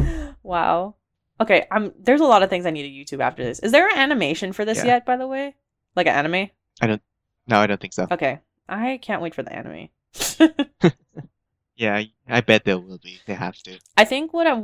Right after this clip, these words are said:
Speaker 1: the reason why I really like the anime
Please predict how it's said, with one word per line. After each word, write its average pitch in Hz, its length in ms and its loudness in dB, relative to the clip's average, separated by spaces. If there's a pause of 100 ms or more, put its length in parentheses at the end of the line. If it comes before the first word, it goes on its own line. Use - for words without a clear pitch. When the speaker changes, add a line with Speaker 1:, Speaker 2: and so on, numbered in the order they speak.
(120)
Speaker 1:
the 196 140 -4
reason 226 340 -4
why 254 140 0
I 240 60 2
really 180 320 -2
like 190 280 -2
the - 100 -4
anime 185 680 -4